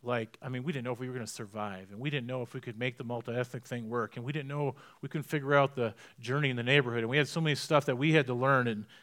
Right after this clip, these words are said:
there were days we just didn't wonder, is this whole experiment failed?" But now it feels like the last two years it's moved over to peacetime. It's comfortable, folks. We have heat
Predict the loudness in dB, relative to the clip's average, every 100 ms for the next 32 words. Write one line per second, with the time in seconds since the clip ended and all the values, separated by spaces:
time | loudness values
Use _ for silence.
0 | _ _ -4 4 8 8 10 8 8 4
1 | 6 6 6 6 6 8 8 6 2 4
2 | 6 6 6 6 4 4 8 10 10 6
3 | 2 4 8 10 10 6 -2 -14 _ _
4 | -20 _ _ _ _ _ _ _ _ _
5 | 2 6 6 8 8 8 8 8 8 6
6 | 2 4 2 0 0 2 2 0 -6 -6
7 | -6 -6 -10 -12 -18 _ _ _ _ _
8 | _ _ _ _ _ _ _ -6 -6 -2
9 | 0 0 -2 -4 -4 0 2 2 0 -8
10 | -16 -4 0 0 -4